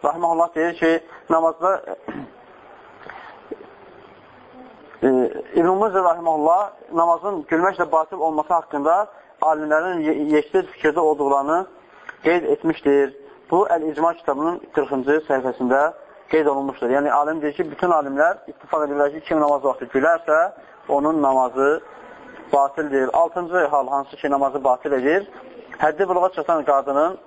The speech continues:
yaxud eşşəyin və ya qara itin namaz qılanla səcdə yerin arasından keçməsi. Yəni, əgər, e, kimin namazının qabağından, e, deyilən şeylərdən biri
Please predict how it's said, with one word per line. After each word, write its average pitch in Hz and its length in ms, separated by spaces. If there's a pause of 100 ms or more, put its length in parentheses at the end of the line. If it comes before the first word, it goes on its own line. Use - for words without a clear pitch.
(260)
yaxud 156 340
eşşəyin 151 560
və 156 100
ya 160 160 (420)
qara 160 240
itin 165 260
namaz 147 340
qılanla 165 320 (100)
səcdə 147 280
yerin 147 280
arasından 139 500 (720)
keçməsi. 139 480 (600)
Yəni, 143 140 (120)
əgər, 151 180 (480)
e, 120 200
kimin 170 340
namazının 151 400
qabağından, 135 600 (540)
e, - 160 (240)
deyilən 151 340
şeylərdən 147 420
biri 143 160